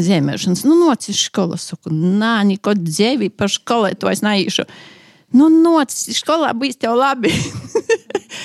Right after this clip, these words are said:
Aizgoju, i tā es tomēr skolā arī paliku līdz pat golam.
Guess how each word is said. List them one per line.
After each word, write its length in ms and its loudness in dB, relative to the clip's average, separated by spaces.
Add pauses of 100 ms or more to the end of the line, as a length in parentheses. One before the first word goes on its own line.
(460)
Aizgoju, 720 -2
i 120 -12
tā 260 -4
es 80 -8
tomēr 240 -4
skolā 400 -2
arī 220 0
paliku 640 -2
līdz 280 -4
pat 200 -8
golam. 400 0